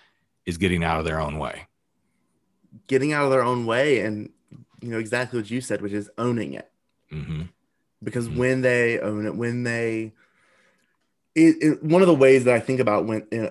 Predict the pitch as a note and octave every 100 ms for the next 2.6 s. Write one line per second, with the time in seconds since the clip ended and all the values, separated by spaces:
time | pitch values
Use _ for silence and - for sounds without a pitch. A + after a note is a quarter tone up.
0 | - A#2+ A#2+ G#2+ A2 G#2+ - A#2 A2+ A2
1 | G#2+ - - _ _ - C#3 C#3 D3+ C3
2 | A#2 - B2+ A#2 A2